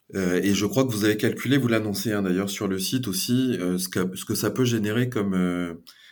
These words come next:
comme économie sur une année complète pour un, un foyer qui serait client chez vous.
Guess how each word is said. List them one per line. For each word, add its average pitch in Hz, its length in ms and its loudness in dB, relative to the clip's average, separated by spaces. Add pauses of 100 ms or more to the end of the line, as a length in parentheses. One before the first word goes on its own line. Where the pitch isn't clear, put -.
(120)
comme 101 200 0
économie 104 560 2
sur 101 340 -4
une 92 140 2
année 95 160 4
complète - 520 -6 (220)
pour 82 240 -10
un, 76 420 -10
un 80 80 -12
foyer 92 440 -2
qui - 140 -8
serait 87 220 -4
client 87 300 -4
chez 90 160 -6
vous. 85 180 -8